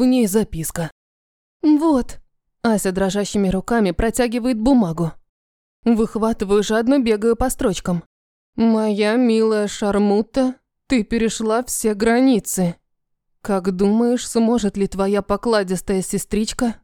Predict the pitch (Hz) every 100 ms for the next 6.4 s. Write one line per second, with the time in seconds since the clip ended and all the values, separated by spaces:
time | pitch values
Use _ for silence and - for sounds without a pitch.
0 | - 214 202 233 233 226 240 247 - 269
1 | 226 190 165 _ _ _ _ _ _ 214
2 | 220 208 196 - 226 254 - 247 247 240
3 | 226 262 247 226 226 - - 240 202 190
4 | 196 180 - 180 160 _ _ _ _ _
5 | - 202 196 196 190 190 190 180 175 175
6 | - 214 233